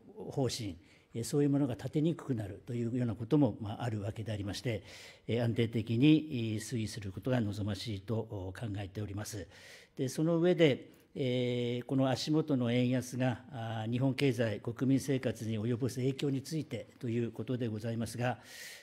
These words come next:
あの、これももうすでに、あの、先生からご指摘のあった通りでありまして、まあ、一般論として、えー、輸出や海外転換をしている企業の収益、これはまあ改善をする一方で、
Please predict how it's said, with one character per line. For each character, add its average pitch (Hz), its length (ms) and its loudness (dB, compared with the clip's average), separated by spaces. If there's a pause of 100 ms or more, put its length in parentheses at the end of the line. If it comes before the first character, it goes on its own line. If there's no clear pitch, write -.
あ - 60 -4
の、 127 160 2
こ - 140 0
れ 170 100 6
も 170 100 6
も 165 80 4
う 139 60 6
す 156 160 -4
で 156 100 6
に、 113 320 2
あ 120 100 -8
の、 113 520 -2
先 135 140 -4
生 143 160 -2
か 139 100 2
ら 117 100 -2
ご 95 60 -6
指 104 140 -4
摘 123 220 -4
の 123 220 0
あ - 40 0
っ - 40 -4 (140)
た 104 180 -4 (100)
通 123 160 2
り 107 140 -4
で 110 80 -4
あ 107 60 -2
り 104 80 -6
ま 107 100 -6
し - 80 -10
て、 123 300 -2 (360)
ま 123 60 -2
あ、 123 40 4
一 123 200 2
般 143 180 10
論 131 200 4
と 117 100 -2
し - 80 -4
て、 165 460 4
え 113 500 0
ー、 - 20 -2
輸 120 120 0
出 123 260 -4
や 123 100 4
海 127 220 0
外 120 140 4
転 117 240 -2
換 117 160 -4
を 107 100 0
し - 80 -6
て 127 120 -4
い 120 60 0
る 113 100 -4
企 113 200 -4
業 113 100 0
の 107 120 -2
収 120 260 -4
益、 104 320 -6
こ 139 60 -4
れ 160 80 2
は 147 40 2
ま 135 120 0
あ - 20 -6
改 113 220 -6
善 107 260 -6
を 107 60 -8
す 117 160 -8
る 104 200 -6
一 101 140 -10 (100)
方 101 160 -2
で、 98 280 -4